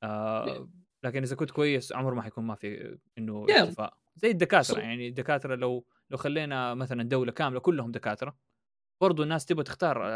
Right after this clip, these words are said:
Speaker 1: رقم واحد، رقم اثنين، رقم ثلاثة.
Speaker 2: لا، نفس
Speaker 1: ما
Speaker 2: الهند.
Speaker 1: حروح أنا
Speaker 2: لا.
Speaker 1: رقم خمسين عشان
Speaker 2: تمام،
Speaker 1: عندي
Speaker 2: لا، ت-
Speaker 1: مثلًا سرطان في ال-، في صباع رجلي ولا شيء. ما حروح
Speaker 2: لا، نفس
Speaker 1: كذا، حروح، أبى أروح لأحسن واحد.
Speaker 2: نفس ال-، يعني، مثلًا الهند عندهم كثير، يعني، تعرف لأن الهند يقول لك يا either doctor or engineer، يعني،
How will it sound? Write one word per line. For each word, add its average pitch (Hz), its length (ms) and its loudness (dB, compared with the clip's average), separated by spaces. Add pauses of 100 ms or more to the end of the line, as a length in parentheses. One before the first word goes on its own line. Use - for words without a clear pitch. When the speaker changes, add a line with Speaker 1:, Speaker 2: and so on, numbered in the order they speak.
(120)
Speaker 1:
رقم 123 160 -4
واحد، 120 240 -4
رقم 113 140 -6
اثنين، 117 220 -8
رقم 110 200 -10
ثلاثة. 101 320 -8 (300)
Speaker 2:
لا، 277 140 -2
نفس 381 200 6
Speaker 1:
ما 339 80 10
Speaker 2:
الهند. 277 160 10
Speaker 1:
حروح 220 200 6
أنا 131 120 4
Speaker 2:
لا. 117 100 6
Speaker 1:
رقم 110 180 0
خمسين 107 440 -4 (580)
عشان - 160 -2
Speaker 2:
تمام، 190 120 8
Speaker 1:
عندي 190 140 10
Speaker 2:
لا، 190 60 6
ت- 110 80 2
Speaker 1:
مثلًا 110 180 -2
سرطان 113 480 -2
في - 140 -10
ال-، 104 280 -10 (580)
في 107 80 -10
صباع 107 260 -4
رجلي 107 280 -6
ولا 101 200 -10
شيء. 107 260 -10 (680)
ما 165 60 0
حروح 123 220 6
Speaker 2:
لا، 262 140 4
نفس 110 180 2
Speaker 1:
كذا، - 60 2
حروح، 156 180 4
أبى 143 160 4
أروح 156 160 2
لأحسن 151 340 -2
واحد. 123 220 -10 (800)
Speaker 2:
نفس 254 220 8
ال-، 190 220 6
يعني، 147 220 10
مثلًا 135 460 8
الهند 147 400 6
عندهم 160 380 6
كثير، 151 280 6
يعني، 165 180 8
تعرف 139 240 8
لأن 143 160 6
الهند 160 160 10
يقول 139 160 8
لك 139 140 6
يا 143 300 10
either 127 140 2
doctor 139 380 8
or 123 280 4
engineer، 123 360 2
يعني، 127 280 -4